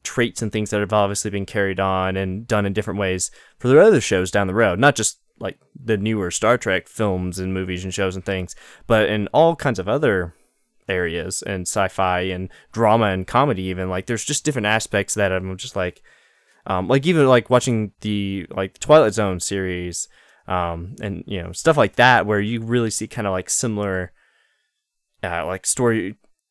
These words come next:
like, ri-, you know, story writing, storytelling, and just, like, there's different aspects to this original series where,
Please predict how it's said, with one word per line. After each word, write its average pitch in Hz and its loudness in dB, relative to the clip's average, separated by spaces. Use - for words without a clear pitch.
like, 104 -2
ri-, 110 0
you 113 -4
know, 90 -6
story 139 4
writing, 120 2
storytelling, 107 -2
and 101 -4
just, 101 -4
like, 92 -4
there's - -6
different 120 -2
aspects 107 -2
to 107 -8
this 101 -10
original 98 -6
series 107 -2
where, 92 -2